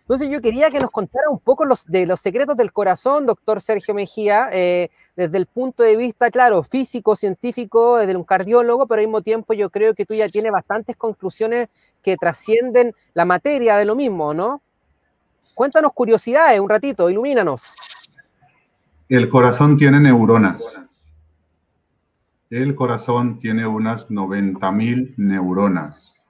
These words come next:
Speaker 2: neuronas de pensar. Eso, al que le interese, puede buscar The Heart Math Institute, el Instituto de las Matemáticas Cardíacas, y la técnica de la coherencia cardíaca.
Speaker 1: Coherencia
Speaker 2: La coherencia
Speaker 1: cardíaca.
Speaker 2: cardíaca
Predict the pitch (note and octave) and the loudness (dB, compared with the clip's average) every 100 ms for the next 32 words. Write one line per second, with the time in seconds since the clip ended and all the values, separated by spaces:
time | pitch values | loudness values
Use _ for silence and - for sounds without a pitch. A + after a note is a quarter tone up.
0 | - F#2 F#2+ G2 G2+ A2 G#2 G2+ - F2 | -8 -6 -4 -2 -2 -2 -2 -6 -4 -6
1 | E2 - G2+ - _ _ _ _ _ _ | -6 -6 -6 -6 _ _ _ _ _ _
2 | _ _ _ _ _ _ _ _ G#2 - | _ _ _ _ _ _ _ _ -10 -2
3 | B2+ A#2+ A#2+ A2 - G#2+ G2+ G#2 G#2+ A2 | 2 4 2 0 -4 -2 0 0 -2 -2
4 | B2 G2+ A2 A2 G#2 - G#2+ G2+ G2+ G#2 | -4 -2 -4 -2 -4 -8 -6 -6 -4 -4
5 | A2+ A2+ A#2 A#2 A#2+ - B2+ B2 - G2+ | -2 -2 -2 -2 -4 -2 0 0 -2 -12
6 | F#2 F#2+ F#2+ G2+ G2 - G2 G#2 A#2 A2+ | -8 -10 -8 -6 -6 -6 -8 -8 -6 -6
7 | G#2 G2 G2+ G2+ G2+ G2 G#2 G#2+ - F#2+ | -6 -4 -6 -2 -4 -4 -4 -6 -6 -8
8 | F2 A2 G#2 F2+ F2+ F#2+ _ _ _ _ | -4 -2 -2 -4 -8 -12 _ _ _ _
9 | _ _ _ - G#2+ - - A2 B2 A#2+ | _ _ _ -6 -2 -2 -2 2 2 2
10 | A#2+ A#2 G#2 F#2+ - G2 F#2+ G#2 A2 G#2+ | 0 0 0 -4 -4 -4 -2 0 -2 -4
11 | B2+ B2 B2 G2+ F2+ F#2+ F#2 D#2 _ _ | -4 -4 -4 -6 -4 -4 -6 -6 _ _
12 | _ _ _ _ _ _ _ C3 C#3+ F3+ | _ _ _ _ _ _ _ -6 -4 -2
13 | - C#3+ - C#3 C#3+ - A#2+ A#2+ B2 G2 | 0 2 2 -2 -4 -6 -8 0 0 0
14 | G2 F#2+ | -4 -10